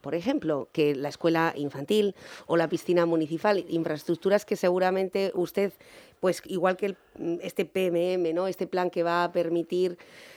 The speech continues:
decíamos, importante explicarlo para los vecinos, porque hay muchos que se preguntarán, "¿Por qué cuando voy al castillo y subo esa montaña para arriba me encuentro ese nivel de abandono muchas veces?".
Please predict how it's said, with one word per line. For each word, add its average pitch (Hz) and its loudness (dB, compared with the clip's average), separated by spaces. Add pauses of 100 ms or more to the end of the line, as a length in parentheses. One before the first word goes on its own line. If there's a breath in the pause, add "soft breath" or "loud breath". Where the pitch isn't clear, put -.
decíamos, 196 0
importante 202 0
explicarlo 190 -2
para 190 2
los 190 -2
vecinos, 196 -2
porque 180 0
hay 185 4
muchos 220 0
que 233 2
se 196 0
preguntarán, 175 2 (320 soft breath)
"¿Por 185 6
qué 208 2
cuando 226 8
voy 226 6
al 214 2
castillo 196 -2 (100)
y 175 -4
subo 208 2
esa 202 0
montaña 190 -2
para 190 0
arriba 185 0
me 175 2
encuentro 196 2
ese 185 -2
nivel 180 2
de 180 0
abandono 165 4
muchas 165 -2
veces?". 180 -2